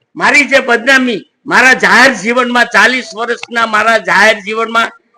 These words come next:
એક લુગડે ડાઘ કે એક પોલીસ ફરિયાદ થઈ હોય ને તો હું મારું જાહેર જીવન છોડી દઈશ. અને હું હરેક સંસ્થા એટલે જોડાયેલો છું, હરેક સંસ્થામાં હું ડોનેશન આપું છું. અને મારે પાંચ, દસ, પંદર લાખની મિલકતમાં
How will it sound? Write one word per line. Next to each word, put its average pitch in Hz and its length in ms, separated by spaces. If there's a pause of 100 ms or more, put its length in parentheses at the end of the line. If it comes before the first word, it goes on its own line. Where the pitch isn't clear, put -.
(120)
એક 302 340
લુગડે 254 400
ડાઘ 226 280 (380)
કે 233 60
એક 269 300
પોલીસ 277 500
ફરિયાદ 247 280
થઈ 269 240
હોય 285 160
ને 269 160 (300)
તો 214 80
હું 214 80
મારું 220 260
જાહેર 196 300
જીવન 180 280
છોડી 170 280
દઈશ. 151 220 (300)
અને 226 120
હું 247 180
હરેક 277 240
સંસ્થા 285 420
એટલે 254 240
જોડાયેલો 202 500
છું, 196 220 (320)
હરેક 269 240
સંસ્થામાં 254 540
હું 240 100
ડોનેશન 254 480
આપું 208 260
છું. 175 180 (340)
અને 262 140
મારે 226 280
પાંચ, 240 260 (380)
દસ, 220 140 (140)
પંદર 247 200
લાખની 254 300
મિલકતમાં 269 600